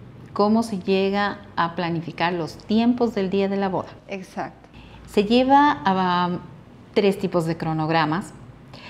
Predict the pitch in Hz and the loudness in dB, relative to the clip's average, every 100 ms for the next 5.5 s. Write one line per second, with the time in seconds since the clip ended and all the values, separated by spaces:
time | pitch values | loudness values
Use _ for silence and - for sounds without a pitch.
0 | - - 196 202 202 202 185 185 180 180 | -6 0 2 4 0 -2 -4 -2 -2 -2
1 | 180 196 196 196 180 196 175 165 170 - | 0 -2 0 -2 -2 -4 -2 -2 -6 -18
2 | - - - 175 180 180 - - 180 170 | -20 -8 0 4 4 0 -8 0 2 4
3 | 165 139 - 185 - 175 196 196 202 196 | 2 -2 0 0 2 0 0 0 0 -2
4 | 185 185 190 - 202 208 196 165 165 180 | -4 -4 -6 0 2 2 2 -2 -2 -4
5 | 175 165 165 196 233 | -2 0 0 -2 -4